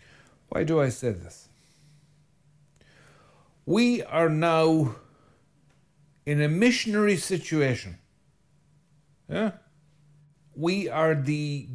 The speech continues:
guardians and stewards of the kingdom, which is already here,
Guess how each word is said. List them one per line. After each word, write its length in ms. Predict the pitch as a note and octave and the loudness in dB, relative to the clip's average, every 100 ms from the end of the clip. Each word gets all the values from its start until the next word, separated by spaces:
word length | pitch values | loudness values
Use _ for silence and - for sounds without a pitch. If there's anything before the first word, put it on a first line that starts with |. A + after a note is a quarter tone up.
| B2 | 0
guardians 800 | F3+ F#3 F#3 D#3 E3+ F3+ E3 | 4 6 4 4 2 2 -4
and 240 | - D3 C#3+ | -4 0 0
stewards 760 | - - - G3 F3+ E3 B2 | -2 -8 -2 4 6 4 -2
of 300 | - D3 D3+ | -6 -4 -2
the 80 | D#3 | -2
kingdom, 600 | D3+ - F#3+ E3+ A#2+ G#2+ | -4 -2 0 2 2 2
which 200 | A2 C3+ | 0 0
is 160 | D#3 C#3+ | 0 4
already 640 | D#3+ D#3+ F3+ A3+ A3+ G3+ | 4 4 4 4 4 2
here, 440 | D#3+ F3 E3+ G3+ | 4 6 6 4